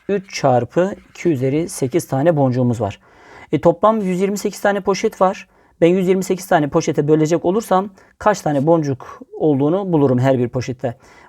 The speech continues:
O zaman ben bunu ne yapacağım? Bir de yüz yirmi sekize böleceğim. E, şimdi üç çarpı iki üzeri sekiz, iki yüz elli altıya eşittir. Sekiz tane iki çarparsanız iki yüz elli altı olacaktır.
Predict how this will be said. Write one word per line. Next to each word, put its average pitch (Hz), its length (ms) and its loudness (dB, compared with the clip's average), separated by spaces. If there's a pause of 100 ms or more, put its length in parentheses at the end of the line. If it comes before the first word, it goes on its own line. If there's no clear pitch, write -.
O 151 60 -4
zaman 156 280 2
ben 151 180 4
bunu 131 160 2
ne 160 60 2
yapacağım? 156 440 -2
Bir 156 120 -2
de 147 280 -2
yüz 147 200 -4
yirmi 131 180 -2
sekize 127 420 -4 (120)
böleceğim. 120 340 0 (600)
E, 156 80 2
şimdi 196 240 -2
üç 208 240 -4
çarpı 156 420 2
iki - 260 -8
üzeri 185 220 0
sekiz, 190 540 -4 (140)
iki 175 220 -6
yüz 156 160 0
elli 170 360 4 (100)
altıya 147 380 2
eşittir. 139 640 -6
Sekiz - 260 -8
tane 139 180 0
iki 127 140 -4
çarparsanız 135 800 -2
iki 143 200 -4
yüz 135 80 0
elli 143 180 0
altı 123 220 -2
olacaktır. 120 520 -4